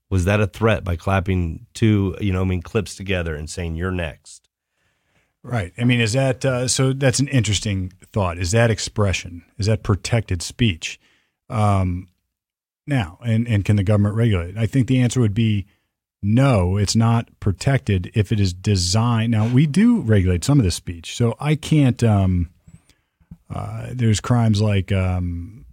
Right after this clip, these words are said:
Speaker 2: telephone harassment. There's crimes like, uh, aggravated menacing. "I'm going to effing kill you now," or "I'm gonna do these things." It's like some of that stuff you cannot, uh, you can't do, but a lot of it you can. Some of it's, some of it's protected speech.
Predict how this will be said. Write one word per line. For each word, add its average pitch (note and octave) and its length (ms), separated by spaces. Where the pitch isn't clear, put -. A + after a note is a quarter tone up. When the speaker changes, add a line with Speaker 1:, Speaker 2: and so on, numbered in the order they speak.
Speaker 2:
telephone F#2 360
harassment. E2+ 640
There's F#2+ 200
crimes G2 420
like, F#2+ 340
uh, F#2 320
aggravated F#2+ 500
menacing. F#2 580
"I'm F2 120
going F2+ 220
to F2+ 200
effing F2+ 400
kill A2 300
you F#2+ 200
now," F#2 500
or F2 140
"I'm G2+ 60
gonna G2 160
do F#2+ 180
these G2 180
things." G2 220
It's - 80
like B2 260
some F3+ 180
of G3 40
that D3+ 140
stuff A#2+ 380
you A2+ 140
cannot, A#2 680
uh, F#2+ 340
you A2+ 140
can't G#2 260
do, C3 160
but G#2+ 140
a G#2+ 60
lot E3+ 200
of A#3 60
it A3 140
you - 60
can. F3+ 260
Some D#3+ 160
of G#3 60
it's, E3+ 300
some F#3+ 140
of G3+ 60
it's E3+ 100
protected - 580
speech. - 480